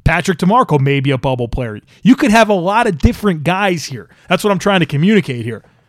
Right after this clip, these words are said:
This could look very different. It already is because you already have half of the top ten gone, including one, four, five, six, and seven.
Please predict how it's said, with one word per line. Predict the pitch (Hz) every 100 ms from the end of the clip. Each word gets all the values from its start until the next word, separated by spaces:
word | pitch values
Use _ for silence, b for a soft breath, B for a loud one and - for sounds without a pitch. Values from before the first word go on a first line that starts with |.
| b b
This | 196
could | - 214
look | 208 156
very | 127 196 220 208
different. | 135 214 - 120 -
It | 175
already | 196 233 226 226 -
is | 294 233 151
because | 175 190 160
you | 180
already | 226 233 196
have | 190 180
half | - 202 240
of | 240
the | 208
top | - 226 220
ten | - 254 226 185 - b b
gone, | 131 247 175
including | 160 160 185 175 160
one, | 160 196 226
four, | - 196 214
five, | - 180 202
six, | - 208 - 226
and | 214
seven. | 277 277 185